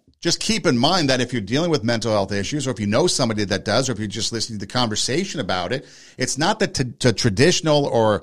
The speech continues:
stereotypical mental health that we're dealing with anymore these days. Younger children might have it. Older adults might have it. It's not just the, "Oh, we gotta put them in the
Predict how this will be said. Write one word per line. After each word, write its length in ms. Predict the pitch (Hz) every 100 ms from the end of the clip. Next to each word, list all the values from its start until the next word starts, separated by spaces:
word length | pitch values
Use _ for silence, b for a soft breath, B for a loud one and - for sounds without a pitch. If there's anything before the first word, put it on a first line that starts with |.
| B
stereotypical 920 | - 170 170 156 120 170 165 131 107
mental 380 | 104 135 131 101
health 300 | 131 147 -
that 120 | 117
we're 80 | 104
dealing 300 | 90 156 160
with 180 | 110 98
anymore 400 | 101 95 87 80
these 220 | 76 80
days. 420 | 80 - - - _ _ _ _ _ _
Younger 400 | 101 135 127 101
children 480 | - - 156 143
might 200 | 104 85
have 220 | 90 71 -
it. 260 | - - - _ _ _ _ _ _ _ _
Older 460 | 123 175 147 101 80 -
adults 420 | 98 131 87 -
might 200 | 101 78
have 220 | 82 76
it. 280 | - - - _ _ _
It's 180 | 110 -
not 280 | 131 175 180
just 340 | - 143 -
the, 380 | 139 131 110 - -
"Oh, 160 | 117 123
we 100 | 123
gotta 200 | 117 113
put 220 | 127 120
them 140 | 120
in 180 | 113 110
the 300 | 107 101 85